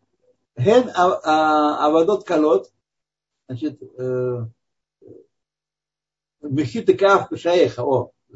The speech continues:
с-, стерто как ав пешаэха. Аф — это тяжелое облако, это туча. Аф.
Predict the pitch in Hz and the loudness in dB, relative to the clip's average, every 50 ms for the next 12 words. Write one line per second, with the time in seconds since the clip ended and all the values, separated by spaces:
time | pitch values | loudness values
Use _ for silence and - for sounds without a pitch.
0 | - _ _ _ _ _ _ _ _ _ _ _ - - 165 147 - - - - | -20 _ _ _ _ _ _ _ _ _ _ _ -18 -16 -16 -16 -16 -16 -6 0
1 | 196 196 190 156 175 170 - 175 165 165 - - 175 180 143 120 - - 123 - | 0 0 2 0 -4 -6 -4 -4 -6 -4 -2 0 0 0 0 -2 -8 -14 -14 -10
2 | - 156 160 165 156 - - 120 117 - 123 117 117 117 - - - - _ - | -6 -2 0 0 -2 -2 -4 -8 -8 -10 -12 -14 -14 -16 -18 -20 -20 -20 _ -20
3 | - _ _ _ _ _ - - - - - 180 170 - 113 - 165 123 127 147 | -20 _ _ _ _ _ -20 -16 -6 0 2 2 2 2 0 -4 -4 -2 -2 2
4 | 135 180 208 196 170 151 131 123 117 113 110 113 120 123 117 - - 214 208 - | 6 6 8 8 8 8 6 6 4 2 0 0 0 0 0 0 -2 -4 -4 -4
5 | - - 104 - - _ _ _ _ _ - 117 117 107 98 | -6 -8 -8 -8 -10 _ _ _ _ _ -6 -4 -4 -4 -6